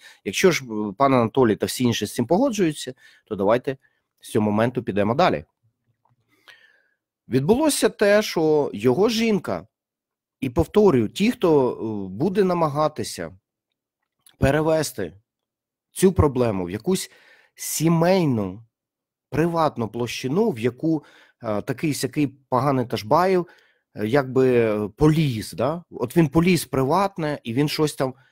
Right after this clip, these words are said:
Ні, мене не цікавить нічого приватного. Я абсолютно не обговорюю ніяких відносин між паном Анатолієм та його дружиною. Я бажаю їм здоров'я, сімейного щастя, благополуччя.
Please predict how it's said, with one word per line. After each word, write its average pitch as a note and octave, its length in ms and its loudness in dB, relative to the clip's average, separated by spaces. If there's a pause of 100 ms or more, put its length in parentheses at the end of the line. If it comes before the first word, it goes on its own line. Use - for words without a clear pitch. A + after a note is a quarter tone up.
(260)
Ні, B2+ 540 2
мене C#3 280 0
не G#3 120 0
цікавить D#3+ 500 0
нічого C3+ 300 -2
приватного. G2+ 720 -4 (420)
Я C3+ 220 2
абсолютно D#3+ 720 0
не C3+ 240 4
обговорюю C3+ 720 2
ніяких B2+ 640 0
відносин C3+ 800 0
між C#3 460 -4 (100)
паном C3 340 0
Анатолієм B2 580 0
та - 140 -6
його A#2+ 260 0
дружиною. G#2+ 540 -4 (280)
Я C3 120 2
бажаю C#3+ 440 2
їм A#2+ 280 0
здоров'я, B2+ 720 2 (720)
сімейного D3 540 0
щастя, A2+ 540 -4
благополуччя. B2+ 800 -4